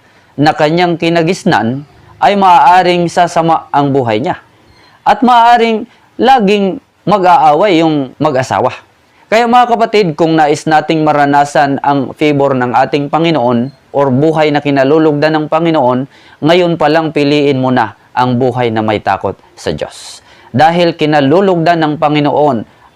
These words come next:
ang mga may takot sa Kanya. Ayon nga sa Awit thirty-three, eighteen, dieciocho, diecinueve, narito, ang mata ng Panginoon ay nasa kanila na nangatatakot sa Kanya,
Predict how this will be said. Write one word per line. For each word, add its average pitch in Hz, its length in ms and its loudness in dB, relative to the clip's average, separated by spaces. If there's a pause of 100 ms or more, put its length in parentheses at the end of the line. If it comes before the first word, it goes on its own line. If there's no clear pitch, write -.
ang 143 180 2 (220)
mga 131 480 -2
may 120 320 0
takot 110 480 -4 (240)
sa - 160 -8
Kanya. - 320 -4 (400)
Ayon 143 320 2
nga 143 160 0
sa - 160 -2
Awit 147 560 0 (240)
thirty-three, 135 640 -2
eighteen, 123 160 -6
dieciocho, 123 480 -2
diecinueve, 143 640 -2 (320)
narito, 185 720 0 (240)
ang 165 320 0
mata 139 640 -2
ng 151 380 -2
Panginoon 139 580 -2
ay 131 160 0
nasa 143 480 0
kanila 127 480 0
na 127 140 -4
nangatatakot 127 1120 -2 (140)
sa - 160 -8
Kanya, 110 480 -4